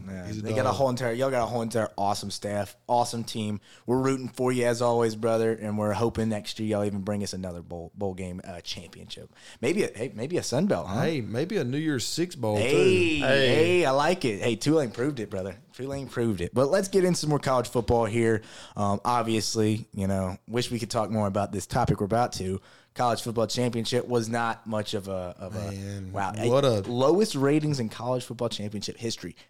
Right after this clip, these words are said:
Speaker 1: College football championship, or college football playoff and B C er-, B C S era. So of all time, never been a lower rated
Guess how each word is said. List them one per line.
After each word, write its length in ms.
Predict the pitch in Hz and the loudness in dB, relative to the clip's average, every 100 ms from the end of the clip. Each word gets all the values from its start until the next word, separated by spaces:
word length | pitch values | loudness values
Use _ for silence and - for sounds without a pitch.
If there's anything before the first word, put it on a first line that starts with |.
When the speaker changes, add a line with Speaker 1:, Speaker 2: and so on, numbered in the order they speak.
| _ _ _ - | _ _ _ -6
Speaker 1:
College 300 | 135 143 135 | 0 2 0
football 200 | 139 123 | -2 -2
championship, 680 | - 131 139 127 - 131 - | -2 -6 -6 -6 -4 -4 -2
or 180 | 107 101 | -2 0
college 260 | 139 139 | 0 0
football 240 | - 123 110 | -2 -6 -4
playoff 320 | 135 127 120 - | 0 -2 -2 -8
and 240 | 131 135 120 | -6 -6 -6
B 160 | 120 | -6
C 280 | 120 120 110 101 | -6 -8 -10 -10
er-, 120 | 98 - | -14 -10
B 120 | 120 | -6
C 260 | 120 123 110 | -4 -4 -4
S 200 | 104 - | -4 -6
era. 260 | 92 85 85 | -10 -14 -10
So 240 | 107 104 _ - | -8 -8 _ -4
of 140 | 123 120 | -4 -2
all 180 | 120 117 | -4 -2
time, 340 | 104 95 90 - _ _ | -4 -6 -6 -16 _ _
never 240 | 123 123 135 | -2 0 0
been 140 | 127 | 0
a 100 | 120 | 0
lower 240 | 113 113 110 | 2 0 0
rated 320 | 107 101 98 | -2 -6 -8